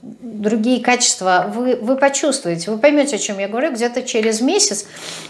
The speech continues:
это всё завершится. И вы постепенно, постепенно будете, после месяца, будете, а, ощущать себя, а, своё проявление, а, по-новому. Вы как будто бы,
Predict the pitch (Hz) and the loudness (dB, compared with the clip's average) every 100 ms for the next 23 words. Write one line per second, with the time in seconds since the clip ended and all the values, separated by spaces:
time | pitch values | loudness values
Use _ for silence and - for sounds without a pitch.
0 | - 226 226 - 254 233 226 - 214 190 | -4 -2 2 4 4 4 2 2 0 0
1 | 196 208 220 - 240 311 - - - 269 | -2 0 0 0 4 4 2 -2 -2 0
2 | 285 214 233 233 247 220 - - _ _ | 0 0 -2 -2 -4 -4 -8 -20 _ _
3 | _ _ _ - - 220 - 196 190 175 | _ _ _ -4 4 4 4 0 2 0
4 | 170 165 170 170 - - - 214 220 269 | -2 -4 -6 -8 -16 -20 -8 0 4 6
5 | 262 247 202 220 220 214 240 233 254 220 | 6 4 6 6 6 6 2 0 -2 2
6 | 330 370 - 214 226 269 311 - - - | 2 2 -4 -2 0 2 -2 -8 -16 -18
7 | - 208 214 214 262 277 247 247 247 330 | -8 -2 0 2 2 4 4 4 4 2
8 | 320 233 190 - 208 208 208 202 247 262 | 2 2 2 -2 -2 0 2 2 4 4
9 | 226 185 175 180 - - 233 214 220 277 | 4 2 -4 -8 -16 -10 -6 -4 0 2
10 | 269 254 - - - 247 240 247 277 277 | 2 0 -4 -14 -2 -2 0 -2 4 6
11 | 220 240 233 | 6 2 0